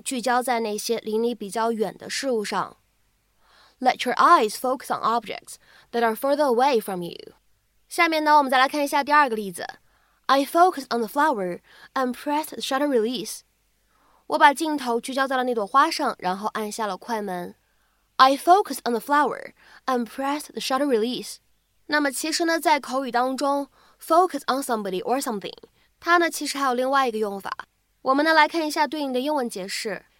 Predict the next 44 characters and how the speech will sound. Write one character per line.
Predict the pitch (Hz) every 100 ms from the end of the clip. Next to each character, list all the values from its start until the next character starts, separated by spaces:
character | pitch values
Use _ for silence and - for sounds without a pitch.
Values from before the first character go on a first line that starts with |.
| _ -
If | 294 285
you | 285
focus | 247 320 370 226 -
on | 233
a | 226
particular | 240 - 269 254
topic, | 220 233 269 - - - _ _ _
or | 349 370 269 262
if | 285 269
your | 277
attention | 247 - 311 392 302 -
is | 196
focused | - 247 277 220
on | - 190
it, | 170 - _ _ _ _ _ _ _
you | 247
concentrate | 233 285 311 349 302 - 220 -
on | 196
it | 175 - _ _ -
and | 240
think | 240 311 339
about | 247 208
it, | 180 - _ _ _ _
discuss | 120 - 117 120
it, | - - - _ _ -
or | 233
deal | 202 277 285
with | 285 202
it, | 143 - _ _ _ _ _ -
rather | 277 311 349
than | 320 269
dealing | 285 320 302
with | 247 214
other | - 247 254
topics。 | 196 175 - - - - _ _ _ _ _ _
所 | - -
以 | 339
呢， | 330 320
这 | 359
个 | 370
短 | 262
语 | 247
它 |
的 | 269